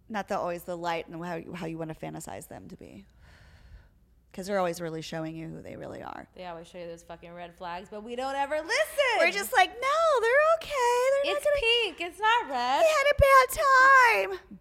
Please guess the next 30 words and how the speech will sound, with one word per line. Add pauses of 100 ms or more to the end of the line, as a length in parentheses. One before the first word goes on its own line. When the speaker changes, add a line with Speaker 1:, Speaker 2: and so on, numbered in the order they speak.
Speaker 1:
Bullshit.
He's
an
asshole.
Just
go
ahead
and
admit
to
it
and
move
the
fuck
on. (200)
<laughs> (260)
Like,
it's
okay.
Or
that
person.
It
doesn't
matter.
He,
Speaker 2:
Big
Speaker 1:
she.
Speaker 2:
facts.